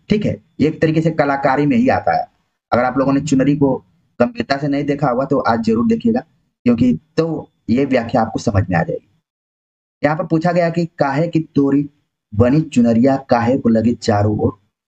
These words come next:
चारों फुंदन।" पांच तत्व की बनी चुनरिया। पहले तो सवाल पूछा जा रहा है कि किस चीज की तुम्हारी ये चुनरी। चुनरी यहाँ पर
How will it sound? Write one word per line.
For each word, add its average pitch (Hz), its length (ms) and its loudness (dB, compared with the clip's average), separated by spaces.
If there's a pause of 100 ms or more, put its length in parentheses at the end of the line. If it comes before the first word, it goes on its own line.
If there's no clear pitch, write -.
(180)
चारों 123 220 2
फुंदन।" 104 420 0 (520)
पांच 135 280 -4
तत्व - 320 -4
की 143 100 2
बनी 131 260 0
चुनरिया। 120 400 0 (540)
पहले 139 180 0
तो 170 100 -6
सवाल 160 300 0
पूछा 156 280 0
जा 110 160 2
रहा 101 80 2
है 101 80 0
कि - 100 0
किस 175 320 -2
चीज 160 140 0
की 160 100 0
तुम्हारी 135 360 0
ये 143 60 0
चुनरी। 127 380 0
चुनरी 160 400 0
यहाँ 165 160 2
पर 170 320 -2